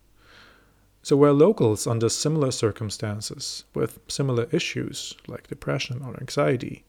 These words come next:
would struggle for a longer time, I found that my approach of solution-focused short-term therapy is well taken advantage of by expat individuals.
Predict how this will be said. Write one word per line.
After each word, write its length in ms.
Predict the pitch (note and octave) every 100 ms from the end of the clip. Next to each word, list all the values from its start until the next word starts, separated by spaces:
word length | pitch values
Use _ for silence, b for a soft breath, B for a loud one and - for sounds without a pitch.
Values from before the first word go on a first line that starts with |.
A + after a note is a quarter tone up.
| B B B B B B D#3+
would 140 | D3+
struggle 420 | - D#3 D#3+ E3
for 260 | D#3 D3 C#3+
a 60 |
longer 280 | C3+ D#3 D#3+
time, 420 | - D#3 D#3 D#3+ - _ _ _ _ _ _ _
I 140 | D3 D3+
found 460 | - C#3 C3+ C3
that 400 | - A#2 A2+ -
my 160 | B2+ G#2+
approach 360 | - C3 B2
of 100 | A#2+
solution-focused 1000 | - A2 A2 - A#2+ - A#2 - G#2+ - -
short-term 680 | - - E3 - - E3 D#3+
therapy 600 | - D#3 D3+ D#3+ D3+ - B B B B B -
is 260 | C3 A2+
well 320 | A2+ A#2 B2+ B2
taken 420 | - B2 B2 A2
advantage 480 | G2 G#2 G#2 G#2 -
of 260 | - -
by 140 | C3 B2+
expat 460 | - - - -
individuals. 800 | - B1 C2 - - - - -